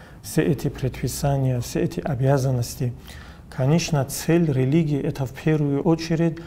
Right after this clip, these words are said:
чтобы мы были едины, чтобы, э, в нашем обществе была сплочённость, единство,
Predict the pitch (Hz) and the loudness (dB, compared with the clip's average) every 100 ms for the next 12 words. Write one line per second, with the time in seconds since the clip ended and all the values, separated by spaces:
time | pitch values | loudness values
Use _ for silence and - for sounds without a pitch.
0 | - - - - - 147 147 139 - - | -16 -18 -18 -4 0 2 4 2 0 -8
1 | - - - 135 151 180 175 - - - | -18 -14 -2 2 6 4 2 -8 -18 -20
2 | - 135 131 151 147 120 120 113 135 123 | -6 0 4 6 4 4 2 4 4 4
3 | 117 - - - 143 143 143 135 - - | 2 -4 -12 -2 0 2 2 0 -6 -14
4 | - - - - 131 120 117 131 160 - | -16 -18 -14 -6 -2 0 2 4 4 2
5 | 143 170 147 156 135 - 147 143 139 127 | 0 0 -2 -2 -4 -2 2 2 0 0
6 | 123 139 131 - 131 123 - 139 135 120 | 2 0 -2 -2 -4 -2 0 2 2 0
7 | - - 127 127 117 147 139 - 139 123 | -2 -6 0 2 4 4 4 0 -4 -4